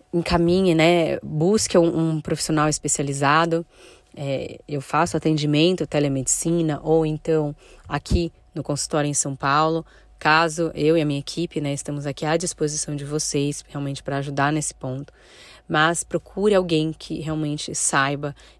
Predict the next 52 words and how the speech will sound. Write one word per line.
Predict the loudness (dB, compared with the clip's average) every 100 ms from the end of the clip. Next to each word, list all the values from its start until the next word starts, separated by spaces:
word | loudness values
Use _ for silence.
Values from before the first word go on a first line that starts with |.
| -16
e |
que | -6
seja | -2 -2
especializado | -4 -4 -4 -4 -4 -4 -4
nessa | -6 -6 -8
área, | -10 -12 -16 -20 -20 -20 -12
tá | -2
bom? | 2 0 -2 -18 -20 -20 -20 -4
Então, | -2 -2 -6 -18 -20 -20 -20 -20 -8
muito | -2 0 0 0
obrigada, | 0 2 2 2 0
gente. | -2 -2 -2 -4
Eu | -4
sei | -2 -4
que | -4 -4
é | -4
difícil, | -4 -8 -8 -6 -4 -2 -2
muitas | -2 -2 -2
vezes | -2
é | -2
uma | -2
dor, | -2 0 2 0 -2 _ -20 _
e | -4
uma | -2
coisa | 0 0
que | 0
eu | 0
também | 0 -2 -2 -4
gosto | -8 -10 -8
de | -10
dizer | -8 -6 0 2 2
é |
que, | -2 -12 -14 _ -20 -20 _ _ -14
é, | -8 -6 -4
a | -4
dor, | 2 6 8 6 2 _ _ _ _ _
quando | -4 0 0
você | -2
faz | -4 0 2 2
um |
diagnóstico, | 0 0 0 0 0 -2 -6
né, | -8
quando | -8 -8 -8 -8
alguém | -6 -6 -6
te | -4
fala | -4 -4
assim, | -4
"Ó, | -8
seu | -10
filho | -10 -10
é |
autista", | -10 -10 -10 -12